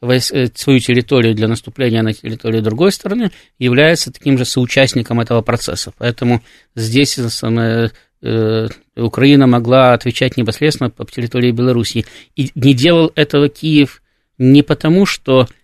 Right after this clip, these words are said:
э, не хотел, а потому что у него не было, самое, желания, э, распространять,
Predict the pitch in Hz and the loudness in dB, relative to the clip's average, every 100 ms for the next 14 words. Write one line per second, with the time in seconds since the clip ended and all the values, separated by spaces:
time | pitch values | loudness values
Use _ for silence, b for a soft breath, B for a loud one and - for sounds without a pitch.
0 | _ - 123 120 120 120 123 127 - 98 | _ -4 0 4 4 4 2 0 -2 -6
1 | 110 _ _ _ _ _ _ _ 120 117 | -8 _ _ _ _ _ _ _ -8 -4
2 | 123 131 143 - - 143 143 b b - | -2 2 2 0 -2 0 0 b b -2
3 | 127 131 143 139 131 135 131 131 127 135 | 2 4 6 4 4 2 4 2 0 0
4 | 131 123 120 127 135 147 139 135 - _ | 0 2 2 2 4 4 2 2 -2 _
5 | _ - 123 120 120 120 - 123 - 127 | _ -4 2 4 4 0 -4 -6 -4 -2
6 | 127 135 131 - | 2 2 0 -4